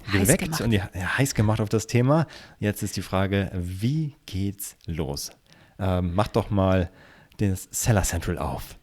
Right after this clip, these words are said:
Speaker 1: Ich,
Speaker 2: Mareike.
Speaker 1: ich mach mal das, äh, Seller Central auf und, äh, klicke mich mal durch und erstelle mal mit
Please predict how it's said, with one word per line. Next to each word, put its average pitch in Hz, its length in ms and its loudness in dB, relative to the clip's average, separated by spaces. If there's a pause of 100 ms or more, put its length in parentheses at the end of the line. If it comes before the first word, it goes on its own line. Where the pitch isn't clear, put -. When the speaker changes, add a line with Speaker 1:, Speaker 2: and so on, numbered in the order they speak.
(320)
Speaker 1:
Ich, - 60 -6
Speaker 2:
Mareike. 92 240 0
Speaker 1:
ich 185 120 0
mach 240 140 2
mal 269 140 4
das, 208 260 0
äh, 196 100 -2
Seller 233 320 2
Central 214 440 -2
auf 214 280 0
und, 185 320 -6
äh, 185 200 -2
klicke 233 420 2
mich 208 160 2
mal 190 200 4
durch 240 360 6
und 185 220 -2
erstelle 196 420 2
mal 196 200 2
mit 214 400 2